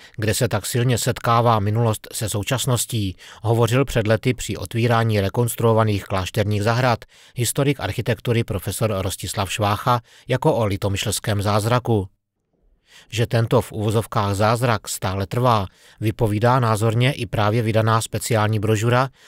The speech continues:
nebo nástěnný kalendář na rok dva tisíce třináct, pokřtěný dvacátého devátého září při besedě v zámeckém pivovaru. Beseda s veřejností proběhla v sobotu večer v prostorách rekonstruovaných podle projektu Josefa Pleskota.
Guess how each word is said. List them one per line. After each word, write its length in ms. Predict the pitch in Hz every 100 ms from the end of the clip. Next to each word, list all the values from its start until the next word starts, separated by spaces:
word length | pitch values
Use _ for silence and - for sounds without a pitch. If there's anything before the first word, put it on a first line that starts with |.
| -
nebo 200 | 139 120
nástěnný 420 | 101 104 - 113
kalendář 560 | 107 113 120 131 127 -
na 120 | 104
rok 180 | 104 98
dva 160 | 101 98
tisíce 400 | 101 98 98 107
třináct, 480 | - 123 120 110 - - _ -
pokřtěný 480 | 123 - 135 131
dvacátého 580 | 139 101 - 95 110 107
devátého 520 | 110 101 95 - 101
září 480 | 104 110 107 123 131 - -
při 180 | - 123
besedě 420 | 104 - 110 127
v 60 |
zámeckém 520 | 101 95 95 - 95 92
pivovaru. 560 | 101 104 107 101 98 - _ _ _ _ _ 87 _ -
Beseda 380 | 107 104 131 117
s 80 | -
veřejností 640 | 117 139 135 120 - 120
proběhla 440 | - 104 113 127
v 60 | 120
sobotu 360 | 120 101 -
večer 420 | 113 110 - 127 123
v 80 | -
prostorách 560 | - 107 - 123 135 -
rekonstruovaných 840 | 107 113 107 - 117 113 127 113
podle 240 | 113 104
projektu 440 | 98 110 110 - 123
Josefa 440 | 104 101 107 101
Pleskota. 600 | 95 107 - 135 120 95